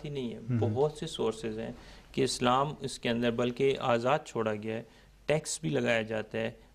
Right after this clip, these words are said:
Speaker 1: حکومت کی ذمہ داری ہے کہ ان taxes کے علاوہ یہ کچھ اور system بھی یہاں پہ
Speaker 2: صحیح۔
Speaker 1: موجود ہے۔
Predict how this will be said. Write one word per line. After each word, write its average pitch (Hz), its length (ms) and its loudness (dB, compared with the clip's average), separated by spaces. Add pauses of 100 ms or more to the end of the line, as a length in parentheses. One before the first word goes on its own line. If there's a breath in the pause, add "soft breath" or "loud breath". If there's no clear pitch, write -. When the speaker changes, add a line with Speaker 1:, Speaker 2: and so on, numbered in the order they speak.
Speaker 1:
حکومت 135 600 -2
کی 143 160 -2
ذمہ 120 240 4
داری 120 380 4
ہے 139 80 2
کہ 127 120 -6
ان 123 140 -2
taxes - 540 -4
کے - 120 -2
علاوہ 131 460 4
یہ 139 160 2 (600)
کچھ 120 240 -2
اور 123 180 6
system 113 480 0
بھی 117 180 2 (360 loud breath)
یہاں 110 200 4
پہ 120 100 -4
Speaker 2:
صحیح۔ 113 100 2
Speaker 1:
موجود 107 360 0
ہے۔ 110 40 -2